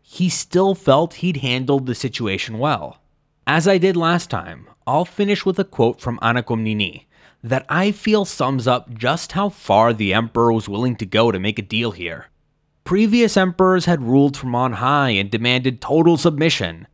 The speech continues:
Alexios just wasn't in that position, and he had to deal with things in a different way if he wanted to keep his empire together and keep himself on top. But he had his eyes on the prize.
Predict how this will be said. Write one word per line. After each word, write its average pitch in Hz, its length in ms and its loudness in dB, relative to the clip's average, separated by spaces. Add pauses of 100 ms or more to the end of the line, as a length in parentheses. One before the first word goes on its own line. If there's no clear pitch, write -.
(260)
Alexios 151 640 -4
just 139 260 -2
wasn't 139 460 2
in 147 160 0
that 120 200 2
position, 92 540 -8 (380)
and 123 100 -10
he 131 80 -4
had 147 200 -2
to 156 60 -4
deal 151 300 0
with 170 160 2
things 151 420 -4
in 165 80 0
a 180 80 2
different 135 460 -4
way 127 340 0
if - 120 -8
he 113 80 -4
wanted 113 260 -2
to - 80 -16
keep 123 220 -4
his 117 120 -2
empire 104 480 0
together 87 600 -6
and 113 200 -4
keep 120 160 -6
himself 120 380 0
on 95 160 -4
top. 110 460 -2 (720)
But 127 140 -6
he 185 180 -4
had 208 240 0
his 180 160 2
eyes 151 340 4
on 135 160 4
the 123 80 -4
prize. 110 720 -6